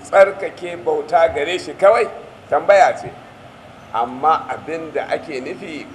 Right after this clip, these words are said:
wato, istifhami ne da ma'anar umarni. Ma'ana ku tsarkake Allah subhanahu wa ta'ala a wajen ibada. Da haka muka ce, wato, alwahdaniya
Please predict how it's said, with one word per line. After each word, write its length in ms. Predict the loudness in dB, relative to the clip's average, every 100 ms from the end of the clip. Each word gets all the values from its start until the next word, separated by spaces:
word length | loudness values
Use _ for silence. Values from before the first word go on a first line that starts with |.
| -6
wato, 320 | -4 -4 -6 -12
istifhami 680 | -12 -14 -18 -6 -2 -2 -4
ne 180 | -6 -8 -6
da 120 | -4
ma'anar 520 | -2 -2 -2 -4 -6
umarni. 480 | -10 -10 -12 -14 -16 -20 -20 -20 -20 -18 -12
Ma'ana 560 | -6 -4 -4 0 0 0 -2
ku 80 | -12 -14
tsarkake 760 | 4 6 6 -2 -8 -6 -6 0
Allah 400 | 0 2 2 2 0
subhanahu 720 | -8 -6 -4 -4 -6 -8 -6
wa 80 | -6
ta'ala 560 | -4 -2 0 2 0 0
a 80 | -2
wajen 320 | -2 -4 -6
ibada. 480 | -8 0 0 0 -8 -14 -20 -20 -20 -20 -20 -20 -20 -20 -20 -2
Da 180 | 2 2
haka 140 | 0
muka 240 | -2 -2 -2
ce, 480 | 0 4 4 2 -2 -12 -20 -20 -20 -20 -20 -20 -20
wato, 460 | 2 4 4 -2 -8 -12 -20 -8
alwahdaniya 960 | 0 0 4 2 4 4 4 2 0